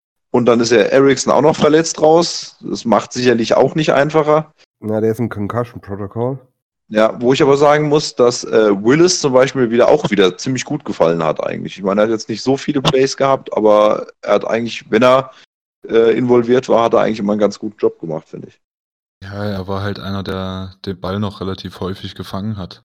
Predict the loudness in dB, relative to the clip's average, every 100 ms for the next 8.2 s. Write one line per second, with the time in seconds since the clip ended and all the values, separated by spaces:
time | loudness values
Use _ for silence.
0 | _ -14 -10 -8 -8 -10 -12 -20 -12 -8
1 | -8 -8 -12 -14 -14 -10 -10 -10 -14 _
2 | _ _ _ _ _ _ _ -10 -6 -6
3 | -8 -6 -6 -6 -4 -4 -6 _ _ -16
4 | -8 -8 -6 -8 -8 -8 -8 -6 -6 -6
5 | -10 -14 -16 -14 -10 -10 -12 -14 _ _
6 | _ _ _ -20 -16 -14 -10 -10 -8 -10
7 | -10 -10 -10 -10 -8 -10 -12 -12 -10 -8
8 | -10